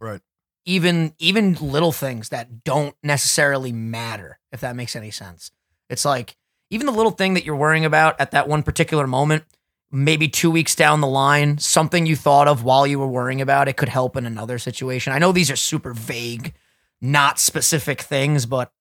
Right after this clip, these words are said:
Speaker 2: a lot of the times with mental health conversations, you really can't get that specific 'cause all of our brains work differently,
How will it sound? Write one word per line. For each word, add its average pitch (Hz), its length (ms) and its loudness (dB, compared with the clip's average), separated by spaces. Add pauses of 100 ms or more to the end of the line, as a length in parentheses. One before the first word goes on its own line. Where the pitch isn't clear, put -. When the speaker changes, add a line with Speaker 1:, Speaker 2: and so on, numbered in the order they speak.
(360)
Speaker 2:
a 160 60 -4
lot 175 200 4
of 214 60 4
the 202 60 -4
times 185 320 4
with 151 100 0
mental 147 300 0
health 143 180 2
conversations, 151 680 2
you 123 80 -8
really 143 180 -6
can't 139 240 -8
get 127 180 -8
that 127 180 -8
specific 156 400 -4
'cause 123 200 -6 (340)
all 170 180 6
of 160 80 4
our 156 100 6
brains 135 400 0
work 127 220 -6
differently, 107 480 -10